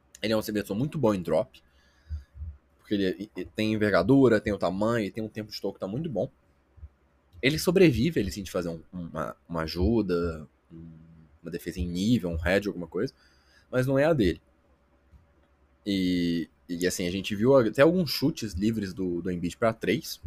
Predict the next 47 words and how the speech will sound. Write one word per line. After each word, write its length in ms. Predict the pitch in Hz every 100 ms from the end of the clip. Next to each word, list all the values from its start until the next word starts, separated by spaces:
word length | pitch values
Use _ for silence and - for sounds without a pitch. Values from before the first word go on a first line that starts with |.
| -
Realmente, 300 | 156 160 117
eu 40 |
não 60 | 143
me 100 | 196
importo, 480 | - - - -
tá, 140 | - 95
gente? 260 | 78 78
Sendo 200 | - 92
sincero. 480 | - 87 - 82 117 _ _ - - _ _ _ _ _ _ _ -
É, 300 | 90 90 87
se 100 | -
for 80 |
o 60 | 143
Embiid 180 | 135 113
chutando 180 | - 110
de 100 | -
três, 340 | 151 123 - _ _
chute 300 | - 202 196
vinte 260 | 131 185 -
bolas, 300 | - 110 104
não 100 | 120
me 80 |
importo. 480 | 120 87 107 - - - - -
Meu 160 | 95 98
medo 240 | 101 101
é 20 |
dele 240 | 98 98 101
ir 40 |
na 100 | 104
meia 160 | 92 90
distância. 500 | - 90 - - - _ _ _ _ _ _ _ _
Na 80 | 87
bola 160 | 92 107
de 120 | -
três, 300 | 107 101 87 _ _ _ _ - -
pode, 220 | 175 185 _
se 160 | - -
ele, 240 | 370 330 - -
se 140 | -
o 20 |
Embiid 240 | 233 240 165
chutar 200 | 160 156
do-, 300 | 95 110 -
vinte 300 | 107 143 120
e 40 | 104
acertar 240 | 113 123
doze, 360 | 120 147 104